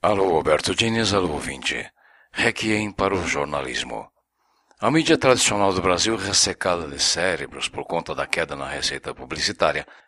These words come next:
consegue nos últimos dias a proeza de mergulhar ainda mais fundo no jornalismo de panfleto.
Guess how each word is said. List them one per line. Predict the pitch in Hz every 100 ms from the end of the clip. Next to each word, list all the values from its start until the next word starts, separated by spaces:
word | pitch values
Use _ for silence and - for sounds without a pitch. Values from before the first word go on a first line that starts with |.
| -
consegue | 117 - 127 123
nos | 117 107
últimos | 107 107 90
dias | 98 92
a | 87
proeza | - 73 76 85 80
de | 73
mergulhar | 73 69 69 71 71
ainda | 78 82
mais | 135 147 160
fundo | - - 104 113 87 69
no | 67
jornalismo | 69 73 65 69 73 73
de | 67
panfleto. | 67 71 71 90 76 -